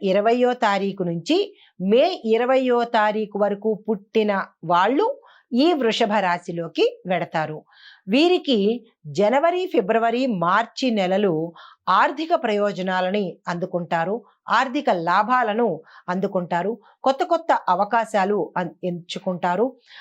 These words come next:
అన్నిటా విజయాన్ని మీరు, ఆ, పొందుతారు. అన్ని రకాలుగా కుటుంబ వాతావరణం కానీ, అన్ని రకాలుగా మీరు ఏ రంగంలో ఉన్న వాళ్ళకైనా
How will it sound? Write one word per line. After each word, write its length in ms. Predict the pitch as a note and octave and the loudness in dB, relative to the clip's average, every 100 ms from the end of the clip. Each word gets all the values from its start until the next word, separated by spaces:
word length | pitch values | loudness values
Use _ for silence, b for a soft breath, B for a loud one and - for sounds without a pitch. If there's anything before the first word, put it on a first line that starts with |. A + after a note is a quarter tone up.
| B | B
అన్నిటా 500 | A3+ C#4+ E4 E4+ D#4+ | -2 0 0 2 2
విజయాన్ని 840 | C#4+ F#3+ F3 C4 B3+ A3 B3 A3 D3+ b b | 0 -4 -2 2 2 0 0 -2 -4 b b
మీరు, 340 | F3+ F#3+ A#3 - _ _ - | 0 2 2 -2 _ _ -2
ఆ, 260 | F3 E3+ E3+ | -2 0 -4
పొందుతారు. 800 | - G3 F3+ G3+ F3 E3+ C4+ - B B | -2 -2 0 0 0 0 -2 -6 B B
అన్ని 240 | A3+ D4 E4+ | 0 2 2
రకాలుగా 480 | D#4+ D#4 C#4 A#3 G#3 | 2 2 0 2 0
కుటుంబ 360 | - F#3 G#3+ | -2 -4 -2
వాతావరణం 540 | G#3 G3 G3 F#3+ F#3+ F#3 | 0 0 0 -2 -2 -4
కానీ, 360 | F#3 F#3+ F#3+ G#3+ | -4 -4 -6 -6
అన్ని 200 | G#3+ A3 | -2 0
రకాలుగా 420 | G#3 G3+ G3 F#3+ | 0 -2 -2 -2
మీరు 200 | F#3 F#3 | -4 -4
ఏ 200 | G3 A#3 | 0 2
రంగంలో 460 | A3 G#3+ A3+ A#3 | 0 0 0 2
ఉన్న 160 | G#3 G3 | 0 -2
వాళ్ళకైనా 540 | F#3 F#3 F3+ F3+ D#4+ | -2 -2 -2 -2 -2